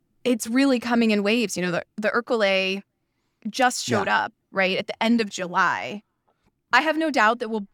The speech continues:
Speaker 1: sell as much as I pre-bought. I, I don't doubt that, but there is this, like, "Whoa, I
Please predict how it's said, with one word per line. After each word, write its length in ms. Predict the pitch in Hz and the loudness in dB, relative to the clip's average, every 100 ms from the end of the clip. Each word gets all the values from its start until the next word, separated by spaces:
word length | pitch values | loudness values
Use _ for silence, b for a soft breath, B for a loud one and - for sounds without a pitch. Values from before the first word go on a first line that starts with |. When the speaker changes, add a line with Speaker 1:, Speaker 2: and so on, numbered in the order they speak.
| _ _ | _ _
Speaker 1:
sell 300 | - 175 220 | -2 0 0
as 140 | 208 | -2
much 180 | 202 202 | -4 -4
as 100 | 208 | -4
I 360 | 180 175 180 185 - | -2 -2 -2 -8 -10
pre-bought. 580 | 214 190 185 185 247 - | -8 -2 0 2 0 -2
I, 240 | 185 175 _ - 208 - | -6 -6 _ -20 -12 -4
I 100 | 208 | -2
don't 240 | 190 185 | -2 -4
doubt 280 | 180 175 - | -4 -4 -2
that, 240 | 247 285 226 | 0 0 -2
but 160 | 220 220 | -4 0
there 180 | 226 | 0
is 180 | 185 214 | 0 -2
this, 220 | 220 214 | -6 -6
like, 360 | 190 170 160 - | -2 -2 -4 -8
"Whoa, 600 | 247 311 302 240 202 196 | -6 0 2 2 0 0
I 360 | - 311 311 | 0 0 -2